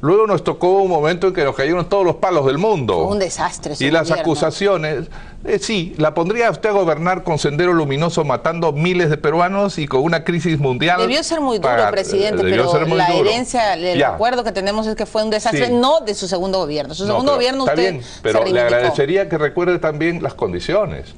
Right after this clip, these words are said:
Speaker 2: Ah, no,
Speaker 1: Porque si
Speaker 2: claro.
Speaker 1: yo pongo todo esto patas arriba y apago todas las luces, diría, "Su programa es un desastre". Las condiciones son las que también
Speaker 2: Pero usted ha reconocido que fue demasiado ideológico.
Speaker 1: Mm,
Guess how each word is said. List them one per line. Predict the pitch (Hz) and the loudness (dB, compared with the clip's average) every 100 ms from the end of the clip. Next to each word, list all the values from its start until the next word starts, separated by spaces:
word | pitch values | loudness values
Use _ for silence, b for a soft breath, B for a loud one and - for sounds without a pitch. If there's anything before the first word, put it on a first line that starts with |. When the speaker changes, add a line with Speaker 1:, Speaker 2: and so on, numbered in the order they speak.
| - | -4
Speaker 2:
Ah, | 320 339 | -2 0
no, | 226 | 0
Speaker 1:
Porque | 226 | 0
si | 247 | 0
Speaker 2:
claro. | 330 | 2
Speaker 1:
yo | 165 175 - | 2 2 0
pongo | 180 170 | 0 0
todo | 151 170 175 | 0 2 2
esto | 180 147 | 0 -2
patas | 127 127 113 | -2 -2 -2
arriba | 120 151 196 160 139 135 147 B B | 0 2 2 2 4 2 0 B B
y | - 101 | -4 0
apago | 101 98 151 143 | 0 2 2 2
todas | 135 151 | 2 2
las | 147 131 | 2 2
luces, | 170 180 175 120 | 2 2 2 2
diría, | 107 151 | 2 2
"Su | 143 120 | 0 0
programa | 104 113 113 | 0 0 -2
es | 113 | -4
un | 98 | -4
desastre". | 107 247 247 - - B B B - | 0 -2 -2 -6 -6 B B B -8
Las | 123 | -6
condiciones | - 139 135 - 220 113 87 | -4 -4 -4 -2 -2 -2 -4
son | - 107 | -4 -2
las | 101 | -2
que | - | -4
también | 98 101 101 - | -4 -2 0 0
Speaker 2:
Pero | - | 2
usted | 147 | 2
ha | 320 | 2
reconocido | 302 294 254 220 247 | 0 -2 -4 -2 -4
que | 214 | -2
fue | 233 | -2
demasiado | 220 196 208 190 | 0 -2 -2 0
ideológico. | 175 170 202 - - 143 127 | 2 2 0 -4 -10 -12 -12
Speaker 1:
Mm, | 208 | -8